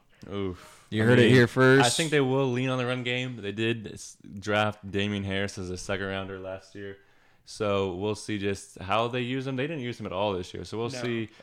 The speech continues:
Speaker 2: Yeah.
Speaker 1: We'll see just how, how much they use him. And like I said, James White's a free agent. Rex Burkhead is still on their roster
Speaker 3: Yeah.
Speaker 1: for this upcoming season. But
Speaker 2: That's
Speaker 1: Rex
Speaker 2: what
Speaker 1: Burkhead's getting up there.
Speaker 2: But that's
Speaker 1: So
Speaker 2: why I think that Michel's gonna have a huge role this
Speaker 3: He
Speaker 2: upcoming
Speaker 3: should.
Speaker 2: year.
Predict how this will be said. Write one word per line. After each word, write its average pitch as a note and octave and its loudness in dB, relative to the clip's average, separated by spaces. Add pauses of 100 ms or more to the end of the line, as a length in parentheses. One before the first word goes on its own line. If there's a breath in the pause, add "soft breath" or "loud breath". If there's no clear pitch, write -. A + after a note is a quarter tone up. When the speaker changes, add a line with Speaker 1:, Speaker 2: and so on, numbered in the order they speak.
(140)
Speaker 2:
Yeah. A2+ -6
Speaker 1:
We'll G#2+ 0
see G2+ -4
just G2+ -4
how, F#2+ -2
how F#2+ -2
much F#2 -6
they F#2 -6
use F#2 -6
him. F2+ -10
And G2 -4
like G2 -2
I G2 -2
said, G2 -6
James F#2+ -6
White's F#2+ -6
a F2+ -10
free F#2+ -6
agent. F#2 -4
Rex F#2 -4
Burkhead F#2 0
is F#2 -2
still F#2+ -2
on F#2 0
their F#2 -2
roster F#2 -2
Speaker 3:
Yeah. F2 -4
Speaker 1:
for - -8
this F#2 -6
upcoming F#2 -6
season. F#2 -6 (480 soft breath)
But G#2+ 0
Speaker 2:
That's G#2+ 0
Speaker 1:
Rex C3+ 0
Speaker 2:
what C3+ 0
Speaker 1:
Burkhead's G#2 0
getting G2 -2
up F#2+ -4
there. E2+ -8 (180 soft breath)
Speaker 2:
But B2 -2
that's A#2 2
Speaker 1:
So C3 4
Speaker 2:
why A2 6
I G2 2
think G2 -4 (140)
that E2 -4
Michel's G#2 -2
gonna F#2 -4
have E2+ -8
a D#2 -10
huge G#2 -6
role F#2+ -6
this E2+ -10
Speaker 3:
He D3+ 0
Speaker 2:
upcoming A#2+ -2
Speaker 3:
should. F2+ -4
Speaker 2:
year. E2+ -8